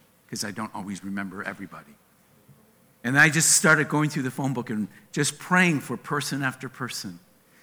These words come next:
And I just felt the burden of the Lord just released from my heart, but I also felt a breakthrough in the spirit realm.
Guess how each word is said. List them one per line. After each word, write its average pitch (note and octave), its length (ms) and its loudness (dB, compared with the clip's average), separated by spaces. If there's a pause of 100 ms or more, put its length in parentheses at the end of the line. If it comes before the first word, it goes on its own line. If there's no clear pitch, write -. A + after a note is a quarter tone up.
(120)
And C3+ 120 2
I D3+ 60 8
just G3+ 220 4
felt F#3 520 6
the C3+ 100 0
burden C#3 640 2 (640)
of C#3 140 0
the C3+ 100 0
Lord C3 240 2
just A#2+ 220 -2
released C3 520 0
from F#3+ 120 0
my D3 140 4
heart, C#3+ 220 6
but C3+ 140 2
I C3+ 40 6
also D#3+ 360 2
felt D3 460 4 (320)
a B2+ 80 2
breakthrough B2+ 640 -4
in A2 80 2
the G#2 100 -4
spirit G#2+ 400 -4
realm. F2 240 -14